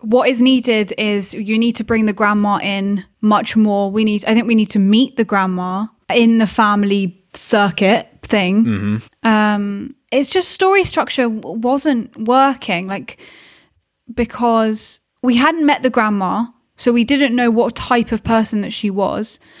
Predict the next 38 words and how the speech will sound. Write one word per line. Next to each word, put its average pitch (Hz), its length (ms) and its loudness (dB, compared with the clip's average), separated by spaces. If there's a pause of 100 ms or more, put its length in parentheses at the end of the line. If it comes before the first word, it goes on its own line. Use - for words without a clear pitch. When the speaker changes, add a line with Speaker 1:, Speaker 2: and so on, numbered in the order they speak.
(220)
Speaker 1:
And 220 240 2
someone 262 360 4
talking 247 360 0
about 220 220 0
someone 196 580 -2 (220)
at 208 160 -6
a 220 40 2
funeral 196 840 0
very 214 300 2
quickly, - 680 -6
it - 220 -14
kind 233 340 2
of 233 100 0
isn't 226 260 0
enough. 214 460 -2
Speaker 2:
Well, 123 160 0
exposition 110 600 -2
never 104 240 -2
works. - 480 -14 (100)
For 107 100 -2
something 131 300 0
Speaker 1:
Yeah, 240 120 4
Speaker 2:
like - 80 -2
that, 117 140 4
Speaker 1:
right. 104 360 0
Speaker 2:
never 117 240 2
works. 87 280 -4
Speaker 1:
Exposition, 233 500 -2
yeah, 226 100 0
exactly. 208 540 -2 (440)
And 254 260 2
then 294 220 4
you 302 180 2
have 269 380 0
Charlie, 254 520 2
who 233 340 0
in 247 180 2
the, 226 960 -6